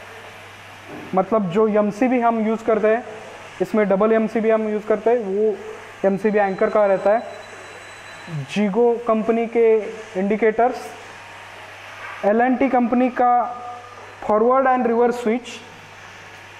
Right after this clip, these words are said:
जो भी cables इसमें लगने वाले हैं वो हम polycap के यूज़ करते हैं, three pin plug anchor का यूज़ करते हैं। तो basically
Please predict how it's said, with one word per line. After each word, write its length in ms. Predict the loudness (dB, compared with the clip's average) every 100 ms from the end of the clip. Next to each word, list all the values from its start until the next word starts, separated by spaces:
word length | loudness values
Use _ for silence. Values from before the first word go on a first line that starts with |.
| -20 -20 -20 -20 -20 -20 -20 -20 -20 -20 -10 -8
जो 320 | 0 2 4
भी 280 | 4 2 0 -8 -18 -20 -12 0
cables 360 | 4 4 2
इसमें 220 | 0 2
लगने 240 | 2 2 4
वाले 200 | 4 4
हैं 140 | 2
वो 240 | 2 4 2
हम 180 | 2
polycap 520 | 2 2 2 2 0 2
के 160 | 0
यूज़ 140 | 0 0
करते 260 | -2 0
हैं, 120 | -2 -4 -16 -18 -20 -20 -20 -20 -20 -2
three 120 | 0
pin 200 | 2 0
plug 380 | 2 2 2 -4 -16 -20 -20 -10 -2
anchor 260 | 0 0 2
का 120 | 2
यूज़ 220 | 0 -2
करते 240 | -4 -4
हैं। 80 | -12 -16 -20 -20 -20 -20 -20 -20 -20 -12 -4
तो 60 |
basically 580 | 2 2 2 0 0 0